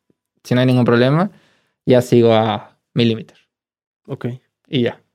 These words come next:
Speaker 1: Termino en el limiter.
Speaker 2: Es como lo,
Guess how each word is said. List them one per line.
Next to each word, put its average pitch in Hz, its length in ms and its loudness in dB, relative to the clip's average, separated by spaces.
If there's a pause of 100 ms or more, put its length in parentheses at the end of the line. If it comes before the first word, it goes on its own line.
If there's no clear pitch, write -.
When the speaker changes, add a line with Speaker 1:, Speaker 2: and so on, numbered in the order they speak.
(720)
Speaker 1:
Termino 120 300 0
en 117 100 -4
el 110 80 -6
limiter. 127 300 -16 (1200)
Speaker 2:
Es 131 180 -4
como 143 240 0
lo, 110 360 -6